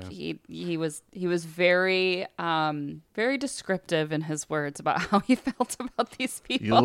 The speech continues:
Speaker 1: "You bubble-headed booby." I like to
Speaker 2: Yes.
Speaker 1: imagine that it was Doctor Smith from Lost in Space running the lighthouse.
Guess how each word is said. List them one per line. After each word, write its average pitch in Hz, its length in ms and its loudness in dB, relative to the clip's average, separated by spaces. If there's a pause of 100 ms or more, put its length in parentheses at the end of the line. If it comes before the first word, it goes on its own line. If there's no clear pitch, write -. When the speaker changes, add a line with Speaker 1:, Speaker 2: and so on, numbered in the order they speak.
(160)
Speaker 1:
"You 135 60 10
bubble-headed 127 800 8
booby." 156 340 10
I 156 140 12
like 202 100 12
to 165 80 6
Speaker 2:
Yes. 151 80 8
Speaker 1:
imagine 131 360 8
that 117 140 10
it 110 40 8
was 98 160 2
Doctor 104 340 2
Smith 107 360 0
from 98 200 -8
Lost 95 280 -2
in 92 120 -6
Space 98 440 0
running 95 200 0
the 92 80 -2
lighthouse. 95 640 -4